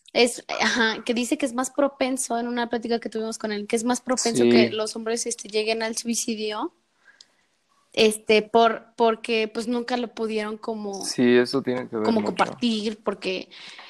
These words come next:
Speaker 1: el llorar es, no es de hombres, por así decirlo, saber qué es lo que dice la sociedad, este,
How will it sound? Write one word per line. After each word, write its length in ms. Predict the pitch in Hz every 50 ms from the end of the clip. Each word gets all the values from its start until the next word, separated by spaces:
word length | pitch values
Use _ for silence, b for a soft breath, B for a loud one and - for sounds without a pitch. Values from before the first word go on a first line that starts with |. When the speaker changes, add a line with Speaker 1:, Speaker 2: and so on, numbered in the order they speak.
| B B -
Speaker 1:
el 180 | - 202 208
llorar 300 | 190 208 208 202 202 196
es, 220 | 196 196 190 185 - _ _
no 220 | - 226 226 220 208
es 120 | 202 190
de 120 | 202 202 196
hombres, 400 | 202 226 262 269 254 233 220 220
por 140 | - 208 202
así 180 | 214 214 - 208
decirlo, 460 | 208 208 208 202 - 226 208 220 214
saber 220 | - 202 185 190 -
qué 80 | - 202
es 40 |
lo 80 | 208 208
que 100 | - 208
dice 180 | 202 202 - 202
la 100 | 196 202
sociedad, 480 | - 208 202 214 214 214 214 226 247 -
este, 360 | - 208 208 - - 196 -